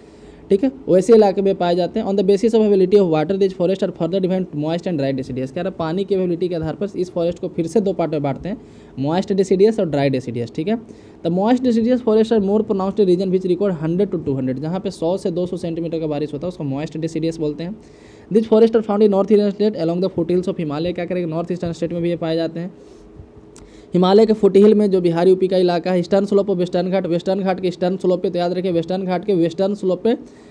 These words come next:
evergreen forest होता है और ईस्टर्न slope पे ड्र-, डिस-, moist deciduous forest होता है, ठीक है। और उड़ीसा में पाए जाते हैं टीक, साल, शीशम,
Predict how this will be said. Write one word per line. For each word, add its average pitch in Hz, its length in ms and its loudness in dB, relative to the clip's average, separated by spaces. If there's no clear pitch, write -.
evergreen 202 440 6
forest 190 340 4
होता 135 220 -2
है 117 100 -6
और 165 240 -2
ईस्टर्न 202 280 2
slope 202 320 2
पे 247 140 8
ड्र-, 175 320 4
डिस-, 185 220 4
moist 202 360 4
deciduous 156 360 0
forest 131 300 -4
होता 117 180 -8
है, 110 80 -6
ठीक 160 180 -8
है। - 80 -2
और 165 160 0
उड़ीसा 196 340 6
में 220 140 2
पाए 202 160 2
जाते 208 180 2
हैं 196 160 -2
टीक, 220 280 4
साल, 196 300 0
शीशम, 196 500 -2